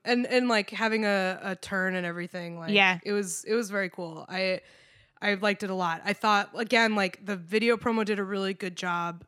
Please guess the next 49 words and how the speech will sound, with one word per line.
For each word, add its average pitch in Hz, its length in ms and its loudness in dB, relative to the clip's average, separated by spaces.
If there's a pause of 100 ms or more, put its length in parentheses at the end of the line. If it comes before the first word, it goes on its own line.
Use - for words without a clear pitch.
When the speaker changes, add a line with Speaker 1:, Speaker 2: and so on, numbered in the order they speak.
(140)
Speaker 1:
setting 185 380 -4
up 175 120 -6
with, 185 120 -8 (240)
setting 208 360 0
up 190 160 -4
the 196 100 -6
story, 196 440 -2
like, 180 200 -4
from 196 180 -8
the 175 60 -8
beginning, 226 420 -2
and 220 140 2
then 190 320 0 (640)
they 220 320 4 (300)
told 220 580 2 (280)
a 220 100 0
classic 202 520 0
wrestling 214 440 0
story 196 460 -4
in 208 80 -2
a 202 80 0
really, 196 340 -4
really 190 260 -6
exciting 190 440 -6
way. 196 380 -4 (320)
And 233 140 4
again, 226 380 6
like, 196 220 0
the 214 80 -4
crowd 190 360 0
is 185 120 -6
going 185 280 -6
nuts 262 280 0
at 175 120 -10
this, 170 460 -12
and, 180 340 -8
uh, 170 440 -6
it's 196 180 -8
cool. 208 340 -2 (300)
Also, 330 560 6
side 330 280 4
note, 285 240 4
I 254 100 4
think 302 260 -2
this 494 180 0
is 415 140 -6
the 349 100 -4
first - 380 -2
time 214 500 2